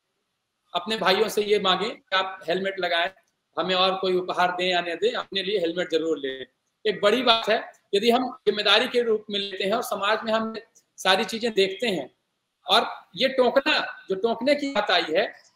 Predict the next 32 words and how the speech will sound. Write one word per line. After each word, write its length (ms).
ये 40
कार्यक्रम 400
मुख्यतः 420
हमारी 240
जिम्मेदारी 640
है, 140
उसको 240
याद 320
दिलाने 320
के 120
लिए 160
भी 180
है। 180
जीवन 320
हमारा 380
है, 320
महत्व 360
हम, 80
महत्वपूर्ण 400
हमारे 340
लिए 300
है, 120
और 160
हम 80
खुद 300
ही 80
लापरवाही 540
यदि 120
करेंगे 480
तो 60
कैसे 280
चलेगा? 420